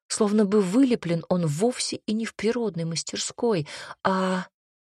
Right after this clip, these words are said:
сделан руками человека и потому так идеален. «Тоже его видишь?» Слышу я тихий голос позади себя.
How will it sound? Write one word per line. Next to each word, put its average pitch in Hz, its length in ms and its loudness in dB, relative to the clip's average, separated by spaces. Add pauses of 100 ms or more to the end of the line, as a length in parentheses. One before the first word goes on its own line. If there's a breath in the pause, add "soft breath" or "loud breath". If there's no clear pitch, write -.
(460)
сделан 202 480 4
руками 202 380 4
человека 190 680 0
и - 220 -6
потому 180 720 0 (100)
так 180 400 -6
идеален. 185 760 -4 (840)
«Тоже 190 340 4
его 143 260 0
видишь?» 139 640 -2 (360)
Слышу 196 480 -2
я 160 140 -2
тихий 175 280 -6
голос 160 440 -4
позади 156 340 -8
себя. 156 460 -6